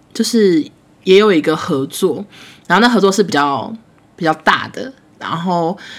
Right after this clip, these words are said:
可能会有实体跟大家见面或什么之类，反正就是一个比较大型的合作。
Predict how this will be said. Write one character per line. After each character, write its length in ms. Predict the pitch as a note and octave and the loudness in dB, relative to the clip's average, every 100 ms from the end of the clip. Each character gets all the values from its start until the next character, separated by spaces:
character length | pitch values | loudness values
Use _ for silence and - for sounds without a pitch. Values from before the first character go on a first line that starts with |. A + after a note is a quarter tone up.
| - _ | -20 _
可 140 | - G3 | -2 0
能 140 | D#3+ | 0
会 180 | B3 A3+ | 2 2
有 120 | D#3+ | 2
实 300 | - - E3+ | 0 2 0
体 240 | - E3+ | 0 -2
跟 180 | C#3 G3 | 0 4
大 120 | G#3 | 4
家 60 | F#3+ | 4
见 220 | - A3 | 4 2
面 160 | G3+ F#3 | 4 4
或 100 | G#3 | 4
什 200 | - C#3+ | 2 0
么 80 | C#3 | 0
之 100 | F3+ | 2
类， 40 | |
反 100 | F#3 | 2
正 80 | G#3 | 4
就 20 | |
是 120 | B3+ | 4
一 40 | F#3 | 2
个 100 | D3+ | 0
比 120 | C#3+ | 2
较 180 | F#3+ F#3 | 2 2
大 220 | G#3 D#3+ | 2 2
型 180 | - C#3+ | -2 -8
的 60 | |
合 200 | - B2+ | -6 -6
作。 340 | C3 E3+ C#3+ | -6 -4 -4